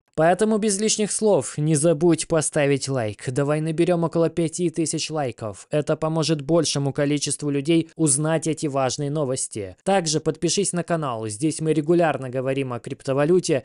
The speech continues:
экономике и финансах. Итак, начнем с моей торговой стратегии. Как только произойдет листинг токена, я немедленно продам их. Почему? Потому что у монеты огромное сообщество, около двухсот пятидесяти миллионов человек, активных пятьдесят миллионов.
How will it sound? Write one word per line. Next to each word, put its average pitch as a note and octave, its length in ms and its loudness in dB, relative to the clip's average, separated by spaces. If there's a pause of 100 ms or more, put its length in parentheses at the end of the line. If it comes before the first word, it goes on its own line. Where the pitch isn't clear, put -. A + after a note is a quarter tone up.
(120)
экономике C#3 840 -2
и D3+ 120 0
финансах. A2 840 -10 (100)
Итак, G#3 480 0
начнем F#3 480 0
с G3+ 100 -2
моей F#3+ 300 0
торговой D#3 500 2
стратегии. B2 880 -2 (200)
Как F#3+ 200 -2
только G#3+ 380 0
произойдет F#3 680 0
листинг E3+ 520 0
токена, C#3 500 0
я C#3+ 160 2
немедленно E3+ 720 0
продам E3+ 480 0
их. G#2+ 300 -12 (140)
Почему? D#3 600 -2
Потому E3 320 -2
что E3+ 260 0
у E3+ 60 0
монеты E3+ 480 0 (100)
огромное D#3 640 2
сообщество, C3+ 880 -2
около D#3+ 380 0
двухсот E3 440 -2
пятидесяти E3 600 -4
миллионов D3+ 400 -2
человек, C3+ 640 -4
активных D3 720 -8
пятьдесят D#3 480 -2
миллионов. G#2+ 600 -8